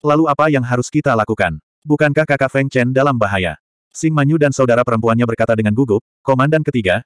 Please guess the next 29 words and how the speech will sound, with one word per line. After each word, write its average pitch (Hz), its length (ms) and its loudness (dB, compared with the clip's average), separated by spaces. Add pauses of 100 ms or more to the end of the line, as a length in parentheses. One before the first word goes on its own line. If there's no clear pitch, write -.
bisakah 135 320 -2
kamu 120 300 -2
menghentikan 120 420 -2
mereka?" 87 380 -4 (880)
"Huh, 151 240 -2 (240)
tetua 165 320 2
itu 156 160 0
jauh 131 180 2
lebih 131 300 0
kuat 131 180 2
dariku. 95 400 -4 (300)
Aku 156 180 -2
tidak 143 240 0
bisa 143 220 0
berbuat 117 320 0
apa-apa 113 320 0
saat 123 240 -2
dia 127 180 -2
marah." 90 300 -4 (1000)
Komandan 151 400 2
ketiga, 131 380 0 (180)
yang 147 220 0
memiliki 143 260 0
hubungan 117 320 2
baik 110 160 0
dengan 107 240 -2
Paviliun 127 380 0
Bintang 131 320 -2
Jatuh, 135 320 -2